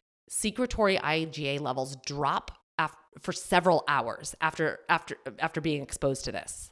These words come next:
So listen, if you're constantly getting exposed to this stuff that's not super supportive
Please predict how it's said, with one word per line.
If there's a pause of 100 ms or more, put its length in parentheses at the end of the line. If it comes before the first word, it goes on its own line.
(160)
So
listen,
if
you're
constantly
getting
exposed
to
this
stuff (320)
that's
not
super
supportive